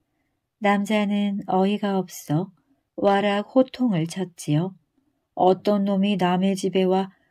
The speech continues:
아들 행세를 하는 것이냐? 내 놈이야말로 남의 집에 와서 웬 난리를 치느냐? 여봐라,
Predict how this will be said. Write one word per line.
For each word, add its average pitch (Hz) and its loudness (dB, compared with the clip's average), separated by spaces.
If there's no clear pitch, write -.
아들 190 2
행세를 185 0
하는 175 0
것이냐? 170 0
내 202 2
놈이야말로 214 4
남의 190 2
집에 185 0
와서 175 0
웬 214 4
난리를 170 6
치느냐? 165 2
여봐라, 202 4